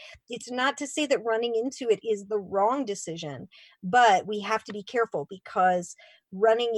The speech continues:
into the fray and it, what, what's happening in many cases is risk-seeking behavior.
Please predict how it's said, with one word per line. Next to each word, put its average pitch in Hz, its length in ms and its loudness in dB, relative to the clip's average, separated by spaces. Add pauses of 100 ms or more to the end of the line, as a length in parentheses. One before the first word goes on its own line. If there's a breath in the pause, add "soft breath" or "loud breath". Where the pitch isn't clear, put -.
into 254 500 -4
the 202 100 0
fray 214 600 4
and 185 360 -2
it, 208 200 0
what, 208 340 2 (180)
what's 202 220 -4
happening 247 600 -4 (100)
in 196 220 -2
many 196 220 -6
cases 196 580 -8
is 190 300 -10 (240)
risk-seeking 214 1200 -6
behavior. 156 840 -8